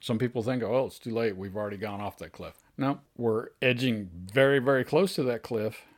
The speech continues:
but we haven't fallen off yet, and we can regain everything we had. Our economy in good shape, all the countries in the whole world respecting us and not doing anything stupid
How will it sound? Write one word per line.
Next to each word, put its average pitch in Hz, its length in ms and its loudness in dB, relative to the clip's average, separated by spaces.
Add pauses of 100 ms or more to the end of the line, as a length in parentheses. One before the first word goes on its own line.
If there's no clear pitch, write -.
(200)
but 104 120 0
we 98 120 0
haven't 120 160 2
fallen 127 280 2
off 127 200 0
yet, 131 280 2 (320)
and 101 260 -6
we 107 100 -4
can 123 680 4 (500)
regain 110 680 0 (220)
everything 131 500 2
we 123 140 2
had. 117 380 -2 (520)
Our 107 140 0
economy 120 520 2
in 113 140 -2
good 123 180 2
shape, 123 360 4 (340)
all 120 600 8 (180)
the - 80 -12
countries 113 640 0 (100)
in 110 60 -4
the 110 100 -2
whole 117 240 0
world 117 320 4
respecting 120 540 0
us 123 260 -2 (120)
and 98 140 -8
not 113 220 -8
doing 120 200 0
anything 113 420 -2
stupid 127 540 -2